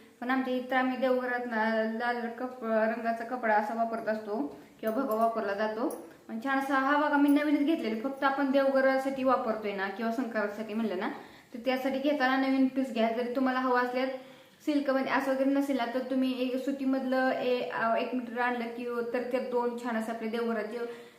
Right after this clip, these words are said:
जेवढं तुमचं देवघर आहे बारीक मोठं त्या देवघराच्या मापानुसार होणार आहे. तर छान असं बघा मी नवीन पीस घेतले. म्हणजे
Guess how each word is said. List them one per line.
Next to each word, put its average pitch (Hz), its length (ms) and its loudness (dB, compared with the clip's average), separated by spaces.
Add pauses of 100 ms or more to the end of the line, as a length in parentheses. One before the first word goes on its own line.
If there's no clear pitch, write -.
(120)
जेवढं 262 280 4
तुमचं 294 260 2
देवघर 277 280 6
आहे 269 120 2
बारीक 269 200 2
मोठं 254 240 0
त्या 247 100 -2
देवघराच्या 233 480 0
मापानुसार 240 600 -4
होणार 262 240 4
आहे. 202 160 -2
तर 214 180 -10
छान 233 120 -6
असं 226 160 -8
बघा 214 100 -4
मी 233 120 -2
नवीन 262 340 2
पीस 262 240 -4
घेतले. 220 220 -2
म्हणजे 220 300 -2